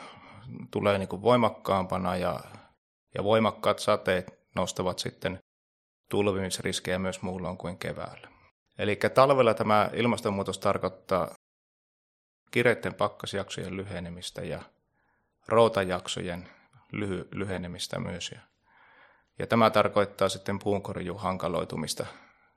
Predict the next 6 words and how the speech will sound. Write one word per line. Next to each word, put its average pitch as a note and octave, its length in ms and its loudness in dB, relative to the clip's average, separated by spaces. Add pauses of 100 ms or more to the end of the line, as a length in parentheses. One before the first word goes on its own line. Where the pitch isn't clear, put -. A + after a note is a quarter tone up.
(160)
suometsissä. - 800 -6 (760)
Ja F#2+ 200 2 (480)
juurikin G#2 400 0
näitä A2+ 200 4
tuulituhoja G2 760 -4
sitten – - 440 -12